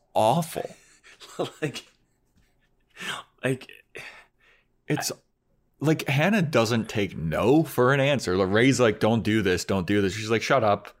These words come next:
Speaker 1: <laughs>
Speaker 2: And I, and I just want Ray, like, it's hard to turn down a blowjob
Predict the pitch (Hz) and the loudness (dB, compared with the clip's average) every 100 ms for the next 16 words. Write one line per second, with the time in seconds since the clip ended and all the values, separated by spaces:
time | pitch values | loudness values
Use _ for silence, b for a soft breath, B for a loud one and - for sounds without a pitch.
0 | _ - - - 147 147 165 - 139 147 | _ -10 -8 -8 -6 -4 -4 -4 -4 -2
1 | 156 160 104 85 101 90 69 80 82 80 | -2 -4 -6 -6 -4 -4 -6 -4 -2 -2
2 | 71 71 _ b 87 90 - _ _ _ | -4 -10 _ b -8 -8 -10 _ _ _
3 | _ _ _ 143 147 - 95 90 85 82 | _ _ _ -4 -4 -6 -6 -4 -4 -8
4 | - 80 73 71 67 65 64 65 62 57 | -6 -6 -6 -10 -12 -12 -12 -12 -12 -16